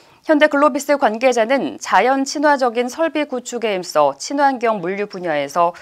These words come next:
글로벌 시장을 선도하는 기업이 되겠다고 말했습니다.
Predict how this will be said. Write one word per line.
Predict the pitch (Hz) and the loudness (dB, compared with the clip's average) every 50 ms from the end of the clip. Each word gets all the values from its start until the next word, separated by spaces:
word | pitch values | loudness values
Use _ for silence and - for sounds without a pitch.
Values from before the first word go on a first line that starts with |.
| - - - | -20 -16 -10
글로벌 | - 233 233 240 240 233 233 226 220 | -4 0 0 2 2 2 2 0 -2
시장을 | - - 262 247 247 233 214 208 196 | -4 -6 -4 -2 0 0 0 0 -2
선도하는 | 196 269 277 277 262 277 277 269 247 233 233 214 | -2 -4 -6 -4 -2 2 2 2 2 0 -4 -8
기업이 | - 208 202 185 180 180 185 147 - - | -4 -2 -2 -2 -2 -2 -4 -6 -6 -8
되겠다고 | - 185 175 170 170 - 135 127 123 - 139 131 - | -10 -6 -6 -6 -6 -6 -8 -6 -6 -6 -6 -6 -4
말했습니다. | - 131 139 139 113 - - - 120 113 107 107 107 | -4 -4 -4 -4 -6 -12 -18 -20 -12 -8 -6 -6 -6